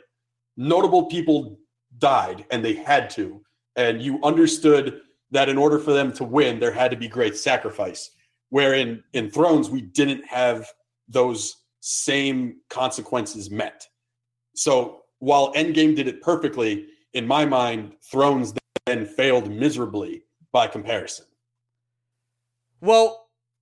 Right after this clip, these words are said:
Speaker 2: like you said, characters had to die and end their arcs. Captain America becoming old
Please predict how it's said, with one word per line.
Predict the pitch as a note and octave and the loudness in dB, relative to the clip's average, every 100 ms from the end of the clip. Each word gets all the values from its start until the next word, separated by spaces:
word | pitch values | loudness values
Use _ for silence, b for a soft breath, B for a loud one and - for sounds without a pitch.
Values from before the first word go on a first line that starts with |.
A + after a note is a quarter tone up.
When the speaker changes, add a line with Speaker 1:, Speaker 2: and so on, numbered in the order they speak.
| _ G3+ | _ -2
Speaker 2:
like | G3+ | 0
you | E3+ | -2
said, | F3+ F3 B2 A2+ | 0 0 0 -2
characters | F#3 F3 D#3+ C#3+ | 0 0 -2 -2
had | D#3 C#3+ | -2 -2
to | |
die | B2+ C3+ C3 | -2 0 0
and | B2+ B2 | -2 -6
end | C3 B2+ | -8 -6
their | A#2+ A2 | -6 -4
arcs. | A#2+ G2+ - - - - - | -6 -8 -10 -12 -12 -16 -2
Captain | G#3 G#3 G3+ | -2 0 -4
America | E3+ E3 E3 E3 | 0 0 2 -2
becoming | D3 C#3 D#3 D3 C#3 | -4 -4 -4 -4 -6
old | A#2 B2+ B2+ B2 | -6 -4 -4 -8